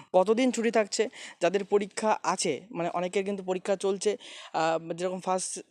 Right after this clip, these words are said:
সেম যারা ছিল, আহ, ফার্স্ট সেমদের কিন্তু অনেক ক্ষেত্রে এখানে, আহ, তোমাদের ওই, আহ, প্র্যাকটিক্যালের যে এক্সামগুলো বা, বা যেগুলো থাকে সেগুলো কিন্তু অনেক জায়গায় বাকি আছে।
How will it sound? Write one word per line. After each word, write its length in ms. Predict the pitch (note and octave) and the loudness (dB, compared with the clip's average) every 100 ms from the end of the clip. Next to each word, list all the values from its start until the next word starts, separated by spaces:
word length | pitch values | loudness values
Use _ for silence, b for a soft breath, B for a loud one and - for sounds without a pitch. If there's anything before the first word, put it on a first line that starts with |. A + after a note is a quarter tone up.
| F#3+ | -2
সেম 120 | G3 G3 | 0 2
যারা 140 | F3+ E3+ F3 | 2 0 0
ছিল, 100 | D#3+ | 0
আহ, 400 | - _ A#2 F3 F3+ | -2 _ -6 -4 -2
ফার্স্ট 160 | F3 | -2
সেমদের 220 | G3 F#3+ F#3 | -2 -4 -4
কিন্তু 140 | G3 F3+ | -2 -2
অনেক 100 | F3+ | -2
ক্ষেত্রে 180 | F#3 F#3 F3+ | -4 -2 -2
এখানে, 180 | F#3 F#3+ | -2 -4
আহ, 500 | - - - - D#3 E3+ | -8 -18 -6 -2 -2 -2
তোমাদের 260 | F3 F#3 F#3 | -2 0 0
ওই, 80 | F#3 | 0
আহ, 580 | F3+ _ _ - - - G4 - | -4 _ _ -20 -10 -10 -10 2
প্র্যাকটিক্যালের 580 | G#3+ - B3 A3+ A3 G#3+ F#3+ | 2 4 2 4 4 2 0
যে 60 | G3+ | -2
এক্সামগুলো 380 | F#3 G3 F#3+ F#3 F#3 | 0 -2 0 0 0
বা, 80 | F3 | 2
বা 80 | E3 D#3+ C3+ A2+ | 2 0 -4 -4
যেগুলো 180 | F3 F#3+ F#3+ | -2 0 0
থাকে 140 | F3+ F3+ | -2 -2
সেগুলো 180 | E3+ F3+ | -4 -4
কিন্তু 140 | F#3 F3+ | -4 -4
অনেক 120 | E3 D#3+ | -4 -2
জায়গায় 240 | E3 F3 D3 | -2 0 -4
বাকি 180 | C#3+ E3 F3+ | -6 -4 -4
আছে। 140 | F#3 | -4